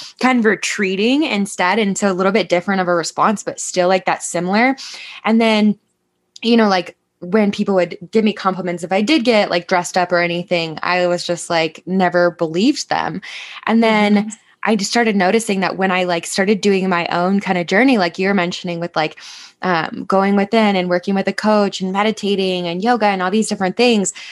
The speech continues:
Speaker 1: I started, like, shedding the weight. And I wasn't, like, working <laughs> out. I wasn't eating differently. It was literally,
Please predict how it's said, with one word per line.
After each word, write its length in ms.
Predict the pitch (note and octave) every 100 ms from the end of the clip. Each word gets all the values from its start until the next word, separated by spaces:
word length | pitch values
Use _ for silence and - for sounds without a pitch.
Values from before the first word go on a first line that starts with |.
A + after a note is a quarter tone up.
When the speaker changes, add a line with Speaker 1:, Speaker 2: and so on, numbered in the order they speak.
| - -
Speaker 1:
I 100 | -
started, 340 | G#3+ - F#3+ G3+
like, 160 | A3
shedding 480 | - - G3 F3+ F3
the 80 | F3
weight. 340 | D#3 D3 - -
And 100 | F#3+
I 60 |
wasn't, 420 | F#3 F#3+ F#3 G#3 -
like, 160 | F#3
working 380 | D#3+ E3 - -
<laughs> 60 | A#3
out. 280 | - F#4+ D4+
I 100 | G3+
wasn't 320 | F#3+ F3+ E3 -
eating 300 | C4+ C#4 C4
differently. 600 | B3+ B3 A3 A3+ A3+ A3 - - -
It 100 | A3
was 220 | A3 F#3+
literally, 760 | G3 G3+ G#3 G#3+ A#3+ A#3+ A#3+